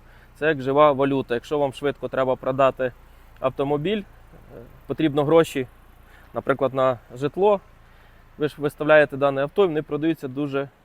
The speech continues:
з легкістю. І так, хочу ще також нагадати, Пам'ятайте, що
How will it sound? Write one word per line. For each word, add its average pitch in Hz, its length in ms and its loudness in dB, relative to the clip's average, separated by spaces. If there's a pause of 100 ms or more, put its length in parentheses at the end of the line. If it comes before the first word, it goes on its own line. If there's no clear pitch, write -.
(160)
з - 40 -14
легкістю. 120 600 -8 (2250)
І 156 80 -8
так, 175 340 4
хочу 156 240 0
ще 147 140 -4
також 143 300 -2
нагадати, 151 600 2 (1500)
Пам'ятайте, 139 600 0
що 131 420 0